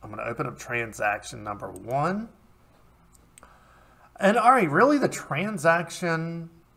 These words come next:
type, I believe, is the only thing that we will need to change here. And that will be back over here. All right, I still have my search up here. Let's go find our function codes.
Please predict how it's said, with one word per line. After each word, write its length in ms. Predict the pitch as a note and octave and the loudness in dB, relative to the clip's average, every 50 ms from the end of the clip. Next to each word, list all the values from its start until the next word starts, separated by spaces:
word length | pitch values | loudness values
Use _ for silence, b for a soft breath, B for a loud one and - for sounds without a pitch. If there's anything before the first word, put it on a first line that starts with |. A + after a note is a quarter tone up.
| _ _ _ | _ _ _
type, 640 | - - - F#3+ F#3+ F3 A2+ G2 G2 - - - - - _ | -20 -10 -4 0 0 0 0 -2 -6 -14 -20 -20 -20 -14 _
I 80 | - B2 | -4 -4
believe, 340 | A2+ A#2 A#2 C3+ E3+ F#3 F3 | -4 -2 -2 -2 -2 -2 -4
is 80 | - | -6
the 120 | - - - | -8 -8 -6
only 260 | C3+ C#3 D#3+ E3 D#3 | -2 -2 -2 -2 -2
thing 200 | C#3 C#3+ B2+ A#2+ | -2 -4 -4 -4
that 120 | B2 B2 | -6 -6
we 120 | A#2 A#2 B2 | -4 -4 -4
will 160 | A#2+ B2 A#2 | -4 -4 -6
need 320 | A2 A2 A#2 C3 D3+ D3+ C#3+ | -8 -6 -6 -6 -6 -6 -8
to 80 | E3+ | -10
change 560 | - - - - D3 D3+ F3+ G3 G3 E3 A#2+ - | -12 -12 -10 -6 -4 -4 -4 -4 -4 -6 -8 -10
here. 380 | - A2+ G#2 F#2+ F2+ E2 - b b b b b b b b b b b b _ - _ - | -12 -14 -12 -12 -14 -14 -18 b b b b b b b b b b b b _ -20 _ -18
And 340 | G#2+ G#2 G#2 G2+ G2+ G2+ G#2 | -16 -14 -14 -14 -10 -8 -4
that 400 | G#2 A2+ A#2+ C#3 D3 C#3 - - | -2 -2 -2 -2 -4 -6 -8 -12
will 140 | B2 A#2+ | -14 -14
be 300 | A#2 - A#2+ A2+ A#2 B2+ | -12 -12 -12 -12 -10 -12
back 480 | - - - A2 A#2 C3+ D3 C#3 - - | -12 -14 -10 -6 -4 -4 -4 -4 -8 -8
over 320 | C#3+ C3+ B2 B2 B2 A#2 G#2+ - - - | -8 -8 -6 -6 -6 -8 -10 -14 -14 -10
here. 800 | D3+ D#3+ D3 A2+ G#2 G#2 A2 A#2 C3+ D3+ E3+ F#3+ A3 A#3 A#3+ - - - - - - | -8 -8 -6 -8 -8 -8 -6 -4 -4 -2 -2 -2 -4 -6 -10 -14 -20 -20 -20 -16 -8
All 140 | C3 B2 A#2 | -4 -2 0
right, 260 | A2+ A#2+ D3+ F3 E3+ | 2 2 2 0 0
I 120 | C#3 B2 | -2 -4
still 240 | A#2+ - - D3+ C#3+ | -2 0 2 6 6
have 120 | D3+ D#3+ | 6 6
my 200 | E3+ F3 E3+ E3+ | 4 2 0 0
search 320 | D#3 - G#3 G3+ F#3+ - - | 0 0 0 0 0 0 -2
up 120 | B2+ - | -4 -4
here. 140 | C3+ B2+ B2+ | -2 -2 0
Let's 140 | C#3+ C#3 C#3 | -2 -2 -2
go 120 | - D3+ | -4 -4
find 280 | - - C#3 C3 C#3+ D#3 | 0 2 4 4 6 4
our 80 | D#3+ | 2
function 520 | D#3+ D#3+ - F3 F3 E3+ - - C#3+ B2 G2+ | 0 0 0 0 0 0 -2 -6 -10 -10 -6
codes. 760 | - A#2 G#2+ G#2 G#2 G#2 G#2+ B2 D3 D#3+ D#3+ - - - - | -4 -2 -2 -2 -2 -2 -4 -4 -4 -6 -6 -12 -16 -18 -20